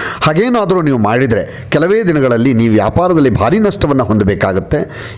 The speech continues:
ಈ ಅವಧಿಯಲ್ಲಿ ಮೇಷರಾಶಿಗೆ ಸೇರಿದ ಜನರಿಗೆ ಅನಾವಶ್ಯಕವಾಗಿ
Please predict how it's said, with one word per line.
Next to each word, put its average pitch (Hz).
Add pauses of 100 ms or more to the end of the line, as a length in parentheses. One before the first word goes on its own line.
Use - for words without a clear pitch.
ಈ 147
ಅವಧಿಯಲ್ಲಿ 156
ಮೇಷರಾಶಿಗೆ 147
ಸೇರಿದ 117
ಜನರಿಗೆ 113
ಅನಾವಶ್ಯಕವಾಗಿ 117